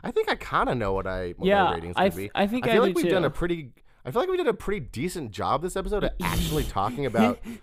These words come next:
Speaker 1: the movie and analyzing
Speaker 2: Yeah,
Speaker 1: it,
Speaker 2: I
Speaker 1: which
Speaker 2: think
Speaker 1: maybe
Speaker 2: so
Speaker 1: it's just 'cause,
Speaker 2: too.
Speaker 1: maybe it's just 'cause Mulan's a good movie,
Speaker 2: It might
Speaker 1: but
Speaker 2: be
Speaker 1: <laughs>
Speaker 2: because we both just watched it again for the first time and gotta be, at least for me, like, ten, fifteen years. Like,
Speaker 1: Mm.
Speaker 2: I can't imagine I saw it much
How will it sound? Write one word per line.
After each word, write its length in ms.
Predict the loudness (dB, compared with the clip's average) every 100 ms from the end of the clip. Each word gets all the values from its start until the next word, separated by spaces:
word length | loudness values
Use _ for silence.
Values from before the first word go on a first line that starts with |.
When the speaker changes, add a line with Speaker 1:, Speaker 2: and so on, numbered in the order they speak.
| -4
Speaker 1:
the 120 | 0 0
movie 300 | 0 0 0
and 80 | -2
analyzing 520 | -4 0 0 2 4
Speaker 2:
Yeah, 200 | 6 6
Speaker 1:
it, 40 |
Speaker 2:
I 60 | 6
Speaker 1:
which 140 | 4
Speaker 2:
think 100 | 4 4
Speaker 1:
maybe 100 | 4
Speaker 2:
so 60 |
Speaker 1:
it's 80 | 2
just 140 | 2 2
'cause, 300 | 4 2 -4
Speaker 2:
too. 40 | -8
Speaker 1:
maybe 240 | -2 2 2
it's 120 | 0
just 160 | -6 -4
'cause 100 | -2
Mulan's 480 | 0 0 0 0
a 40 | -4
good 220 | -4 -4
movie, 360 | -2 -2 0 2
Speaker 2:
It 40 |
might 180 | 6 6
Speaker 1:
but 60 | 6
Speaker 2:
be 80 | -2
Speaker 1:
<laughs> 100 | 0
Speaker 2:
because 260 | 2 2
we 200 | 2 -2
both 340 | 0 0 -2 -4
just 260 | -6 -4
watched 300 | -4 -4 -6
it 80 | -8
again 240 | -4 -4
for 120 | -4 -6
the 80 | -6
first 280 | -6 -6
time 280 | -4 -2 0
and 180 | -2 -2
gotta 300 | 0 0 0
be, 260 | -4 -2 -2
at 80 |
least 240 | -2 -6 -4
for 100 | -2
me, 300 | 0 0 0
like, 240 | -4 -8 -10 -10
ten, 400 | -4 -4 -4 -6
fifteen 520 | -8 -10 -4 -2 -2
years. 480 | -6 -10 -12 -14 -12
Like, 300 | -10 -10 -12 _ _ _ -10
Speaker 1:
Mm. 260 | -8 -10 -12 _ _ -12
Speaker 2:
I 60 |
can't 280 | -4 -2 0
imagine 360 | 0 0 0 0
I 80 | 0
saw 380 | 0 0 0 0
it 120 | -4 -10 _ _ _
much 680 | -4 -2 -2 -4 -4 -8